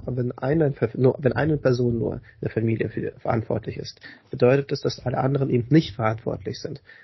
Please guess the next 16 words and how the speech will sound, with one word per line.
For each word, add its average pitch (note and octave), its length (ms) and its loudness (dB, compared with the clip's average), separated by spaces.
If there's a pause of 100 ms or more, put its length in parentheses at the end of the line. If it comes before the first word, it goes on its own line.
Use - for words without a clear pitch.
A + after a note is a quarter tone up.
Aber A#2+ 140 2
wenn A#2+ 120 4
man B2 60 0
nicht - 300 -2
verantwortlich D3+ 600 0
ist, - 300 -2
ist - 160 -6
man A#2+ 100 0
kein A#2 160 4
Subjekt. A2+ 540 -2 (320)
Ist - 120 -8
man B2 120 2
niemand, D3 500 6
der B2 340 0
irgendwie C#3 520 4
gilt. A#2 500 2